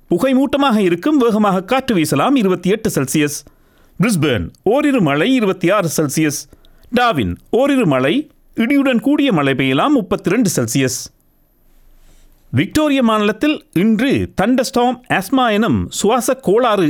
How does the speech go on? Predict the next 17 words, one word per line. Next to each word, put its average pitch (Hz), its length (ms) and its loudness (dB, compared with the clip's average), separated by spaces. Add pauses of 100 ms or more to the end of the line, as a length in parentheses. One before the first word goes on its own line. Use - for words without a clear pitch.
(100)
எச்சரிக்கை 165 440 -2
விடுவிக்கப்பட்டுள்ளது. 151 960 0 (880)
இன்று 220 320 0 (140)
முப்பத்தி 214 420 -2
ஐந்து 226 340 0
செல்சியஸ் 240 460 0
வரை 254 140 0
வெப்பநிலை 240 500 0 (140)
அதிகரித்தது. 151 560 0 (640)
ஆனால் 180 280 0 (420)
பின்னிரவில் 254 560 2
வெப்பநிலை 226 540 0 (300)
வீழ்ச்சியடைந்து 226 600 0 (120)
மழை 226 220 0
வரும் 233 320 0
அறிகுறிகள் 240 640 0
உள்ளதாக 220 580 2